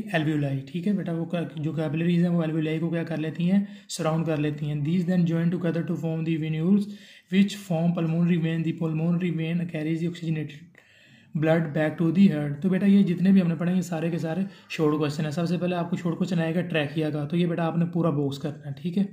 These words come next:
उसके बाद second question आपको आएगा ब्रोंकाई वाला, तो बेटा इसका भी आपने ये complete box करना है, पहली तीन लाइन, लाइनें, ठीक है, ब्रोंकाई के वाला। उसके बाद आप लोगों से पूछा जा सकता है ब्रोंक्यूल्स क्या होते हैं, तो बेटा ये आपको नज़र आ रहा है, ये आप लोगों ने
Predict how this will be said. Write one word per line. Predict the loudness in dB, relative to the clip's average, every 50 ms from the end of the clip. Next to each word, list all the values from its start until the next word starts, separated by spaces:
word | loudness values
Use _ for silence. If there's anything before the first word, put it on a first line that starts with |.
| -8 -18 -20 _ -20 -20 -20 -20 -20 -20 -20 -20 _ _ _ _ _ _ _ _ _
उसके | -10 -2 2 4
बाद | 6 6
second | 6 4 2 2 4 2 2
question | 2 0 2 2 2
आपको | 2 2 2 2
आएगा | 0 0 2 2 2 0
ब्रोंकाई | 2 2 4 4 6 6 6 4 4 2 4 4 4
वाला, | 4 4 2 0 -2 -4
तो | -4 -2
बेटा | 0 0 0 0
इसका | 0 0 0 0 0
भी | 2 2
आपने | 0 0 -2 -2 -2 -2 -2
ये | 0 0 0 0 -2 -2 -6 -10 _ _ _
complete | -2 -2 -2 0 0 2 2 2 2
box | 2 0 -2 -2
करना | -2 -2 0 0 0
है, | 0 0
पहली | 0 -2 -2 -2
तीन | -2 -2 -2 -2 -2 -2
लाइन, | -2 -4 -6 -6 -8 -8 -6 -4 -2
लाइनें, | 0 0 0 0 -2 -4 -6
ठीक | -8 -10 -8 -2 0
है, | 0 0 0 -2 -2
ब्रोंकाई | 0 0 0 0 0 0 0 0 0
के | 0
वाला। | 0 0 0 -2 -4 -6 -10 -16 -20 -20 -20 _ -8
उसके | -8 -2 0 0
बाद | 2 2 2
आप | 2 2 2 2
लोगों | 2 0
से | 0 0 0
पूछा | -2 -2 -2 -2 0
जा | 0 0 -2 -2
सकता | -4 -6 -6 -4 0 0
है | 2 2 0 -2 -8 -16 -20 -16 _ 0
ब्रोंक्यूल्स | 4 6 6 6 6 6 4 6 8 8 8 6
क्या | 4 2 2 2
होते | 0 0 -2 -4
हैं, | -2
तो | -2 -2
बेटा | -2 0 0
ये | 0 0
आपको | 0 0 -2 -2 -2 -2
नज़र | 0 2 2 2
आ | 0 0
रहा | 0 2
है, | 2 4
ये | 4 4 2 2
आप | 0 0 0 0
लोगों | 0 2 4 4
ने | 4 4 2 0